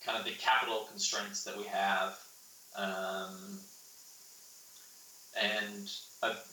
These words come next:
and that's another reason why I've been really excited about,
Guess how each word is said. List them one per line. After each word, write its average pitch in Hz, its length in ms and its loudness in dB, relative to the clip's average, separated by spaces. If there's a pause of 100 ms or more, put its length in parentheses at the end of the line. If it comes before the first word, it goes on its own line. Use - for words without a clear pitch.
(200)
and 127 80 2
that's 139 180 6
another 139 280 6
reason 113 260 2
why 104 240 2
I've - 80 -8
been 110 200 -8 (400)
really 107 160 -2
excited 98 340 4
about, 98 380 6